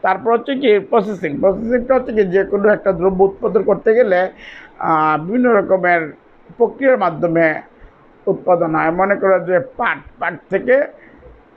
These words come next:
কি সুতা, সুতার থেকে কি কাপড়, কাপড় থেকে ডাইং, রং করবা,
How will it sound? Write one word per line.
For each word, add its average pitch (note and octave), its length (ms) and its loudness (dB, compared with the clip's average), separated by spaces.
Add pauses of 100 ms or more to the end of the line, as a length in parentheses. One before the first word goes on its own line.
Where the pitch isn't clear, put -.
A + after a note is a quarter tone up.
কি F#3+ 300 2
সুতা, F#3 580 -2
সুতার G#3+ 360 -2 (100)
থেকে B3 380 2 (1000)
কি F#3+ 320 2 (800)
কাপড়, - 500 -4
কাপড় F3 280 -4 (100)
থেকে C4 320 0 (120)
ডাইং, E3 520 -2
রং F3+ 340 2
করবা, B2+ 340 -6